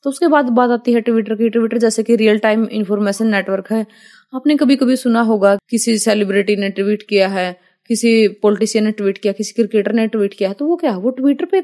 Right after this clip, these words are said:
क-, करते हैं। ये Twitter भी क्या होता है, एक अ-, अकाउंट बनाने की एक साइट होती है जिसके ऊपर लोग कनेक्ट होते हैं और अपनी रियल टाइम इन्फॉर्मेशन जो है लोगों को दे सकते हैं, अपने आइडियाज को वहाँ पे शेयर कर सकते हैं।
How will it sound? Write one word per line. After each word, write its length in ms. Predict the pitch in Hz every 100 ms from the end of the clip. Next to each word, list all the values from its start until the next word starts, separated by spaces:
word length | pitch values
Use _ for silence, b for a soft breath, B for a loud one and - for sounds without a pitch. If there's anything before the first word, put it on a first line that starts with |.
| 269
क-, 140 | 226
करते 240 | 202 196 180
हैं। 120 | 190
ये 120 | 208
Twitter 280 | 214 226 233
भी 160 | 262 262
क्या 120 | 254
होता 200 | 214 214
है, 40 |
एक 100 | 220
अ-, 160 | 214 202
अकाउंट 320 | 190 196 208
बनाने 300 | 220 208 190
की 60 | 196
एक 80 | 208
साइट 280 | 185 196
होती 260 | 220 208 180
है 180 | 190 285 - _ _ _ _
जिसके 200 | 208 -
ऊपर 180 | 247 294
लोग 220 | 269 233
कनेक्ट 340 | 214 175 202 -
होते 200 | 247 233
हैं 200 | 240 240 B B B B 277
और 80 |
अपनी 200 | 311 311
रियल 260 | 302 220 240
टाइम 220 | 285 277
इन्फॉर्मेशन 500 | 254 247 220 190 196
जो 100 | 202
है 60 | 202
लोगों 240 | 185 185
को 140 | 185 403
दे 260 | 294 285
सकते 340 | - 190 - 175
हैं, 180 | 175
अपने 260 | 175 185 226
आइडियाज 340 | 214 202 196
को 140 | 190 214
वहाँ 180 | 196 180
पे 120 | 202
शेयर 280 | - 240 339
कर 160 | 339
सकते 320 | 233 208 -
हैं। 180 | 170 160